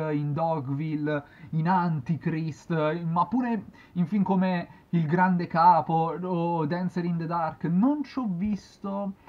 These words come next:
quel guizzo di genio, quel qualcosa che, cazzo, Lars von Trier che ti lascia dentro, che quando finisci di vedere il film stai lì giorni e giorni a pensare a quello che hai visto. Ehm, ribadisco, è bello, è fatto benissimo,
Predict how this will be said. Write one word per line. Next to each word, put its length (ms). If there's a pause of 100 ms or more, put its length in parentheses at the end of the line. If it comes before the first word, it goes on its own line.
(480)
quel 680
guizzo 600
di 220
genio, 680
quel 320
qualcosa 600
che, 300 (360)
cazzo, 420
Lars 260
von 180
Trier 380
che 160
ti 100
lascia 340
dentro, 400
che 100
quando 260
finisci 300
di 60
vedere 180
il 60
film 480 (280)
stai 320
lì 260
giorni 460
e 80
giorni 320
a 40
pensare 520
a 20
quello 220
che 80
hai 80
visto. 480 (400)
Ehm, 500 (140)
ribadisco, 720 (240)
è 120
bello, 460
è 80
fatto 440
benissimo, 1000